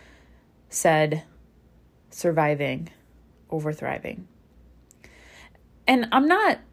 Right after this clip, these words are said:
altogether surprised by this answer. I honestly kind of anticipated that. And this is where the tough love comes in.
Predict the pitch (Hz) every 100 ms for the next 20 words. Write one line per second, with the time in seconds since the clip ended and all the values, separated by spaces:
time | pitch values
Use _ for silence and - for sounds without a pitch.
0 | _ - 196 262 - 202 175 175 190 185
1 | 170 - 170 - 151 - 214 226 233 233
2 | 240 - 240 240 269 277 302 294 - _
3 | _ _ - - - 175 - 185 196 190
4 | 180 170 165 165 165 170 160 175 190 196
5 | 220 254 277 294 - _ - - - _
6 | _ - _ _ - _ _ 170 185 190
7 | 190 190 180 190 226 214 214 220 226 226
8 | 202 247 - 170 151 - -